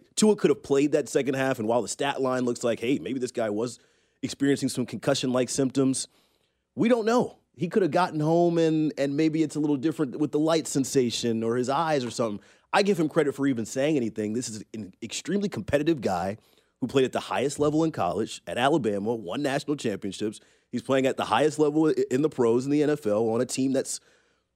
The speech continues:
sputtered as of late but does have championship aspirations. You know, it, it, it took a lot for him to, to self-report those symptoms, and consequences, throw those out the window, whatever. What happens this year or whatever,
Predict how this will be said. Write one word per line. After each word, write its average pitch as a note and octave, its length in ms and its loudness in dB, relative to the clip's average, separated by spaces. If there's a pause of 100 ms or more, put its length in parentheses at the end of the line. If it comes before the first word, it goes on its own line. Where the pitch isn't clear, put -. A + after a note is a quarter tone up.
(140)
sputtered F3+ 480 4
as E3+ 180 6
of D#3 140 4
late D3+ 300 4
but C3+ 100 2
does C#3+ 220 2
have C#3 200 -2
championship C3+ 640 -2
aspirations. A2+ 920 0 (580)
You D#3+ 80 2
know, F#3+ 160 6
it, C3+ 300 0
it, - 140 -8 (180)
it D#3 120 2
took E3+ 140 4
a C3 60 4
lot B2+ 180 4
for G#2+ 140 -2
him G#2+ 140 0
to, F#2+ 180 0
to F#2 160 -8
self-report G2+ 520 -2
those F#2 160 -4
symptoms, G2+ 480 -4
and F#2+ 360 -4 (500)
consequences, D#3 800 2 (120)
throw F3 160 4
those C#3+ 180 4
out A#2 140 2
the G2 60 -2
window, E2+ 240 -6
whatever. F2+ 420 0
What G#2 120 -4
happens A#2+ 280 -2
this A2+ 180 -2
year G#2+ 140 2
or G2 80 2
whatever, F#2 440 -2